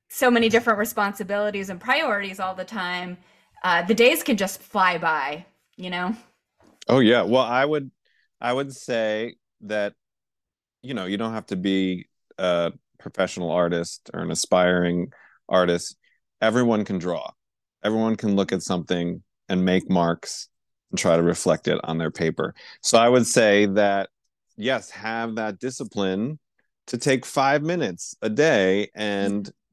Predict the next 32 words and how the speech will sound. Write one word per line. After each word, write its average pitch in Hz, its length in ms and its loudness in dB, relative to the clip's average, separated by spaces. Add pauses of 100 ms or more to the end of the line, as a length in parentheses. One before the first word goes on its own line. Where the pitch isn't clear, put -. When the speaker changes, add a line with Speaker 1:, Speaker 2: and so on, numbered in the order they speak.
(400)
Speaker 2:
choose, 143 480 -2 (120)
choose 151 260 0
an 135 100 -2
object 113 500 -2
that's 98 240 -8
important 95 420 0
to 73 60 -8
you. 62 260 -10
Try 110 200 0
to 113 80 4
do 101 160 2
a 98 40 2
sketch 98 320 -2
of - 100 -2
it. - 240 -8 (440)
And 92 360 4
you 90 80 2
can 90 140 0
revisit 98 480 4
that 110 180 4
object 113 560 0
or 85 80 -6
do 87 200 -6
a 85 60 -4
series 104 440 0
of 101 120 -2
objects 101 460 -4
that 104 100 -2
are 101 60 -2
important 101 480 -2
to 101 100 -4
you, 101 380 0